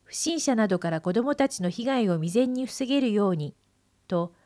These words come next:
防犯ブザーを寄贈いただきました。ブザー音が聞こえたら、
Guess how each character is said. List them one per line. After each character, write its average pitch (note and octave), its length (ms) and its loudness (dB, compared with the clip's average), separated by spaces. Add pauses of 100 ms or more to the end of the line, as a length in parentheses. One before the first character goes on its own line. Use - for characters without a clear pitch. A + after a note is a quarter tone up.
(300)
防 C4+ 200 8
犯 D4 240 4
ブ D4+ 100 2
ザ A#3 240 4
ー F3 40 6
を E3 80 2
寄 F3+ 140 -10
贈 F#3+ 220 2
い G3 60 -2
た F#3 100 0
だ F3+ 120 -2
き F3+ 120 -10
ま E3+ 120 -2
し - 100 -10
た。 B2 200 -10 (1700)
ブ G#3 100 0
ザ D4+ 300 8
ー D4+ 80 10
音 G#3 140 6
が F3+ 100 2
聞 - 140 -12
こ G3+ 180 2
え F#3+ 40 -2
た G3 140 0
ら、 D#3+ 240 -2